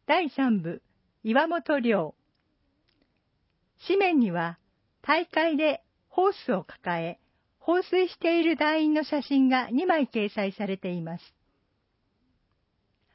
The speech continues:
担当は消防総務課、電話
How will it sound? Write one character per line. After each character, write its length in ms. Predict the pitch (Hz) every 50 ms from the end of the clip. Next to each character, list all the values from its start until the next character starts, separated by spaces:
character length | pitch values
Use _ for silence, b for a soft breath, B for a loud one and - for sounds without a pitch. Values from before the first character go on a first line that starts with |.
| _ _ _ _ _ _ _ _ _ _ _ _ _ _ _ _ _ _ _
担 240 | - 277 320 339 311
当 260 | - 311 311 311 302
は 240 | 285 285 285 285 - _ _ _ _ _
消 320 | - - 311 339 359 330 -
防 160 | 330 320 320 311
総 240 | - 302 285 277
務 140 | 254 254 240
課、 260 | - - 190 139 123 - _ _ _ _ _ _ _ _ _
電 300 | - 240 254 262 254 233
話 220 | 220 214 220 220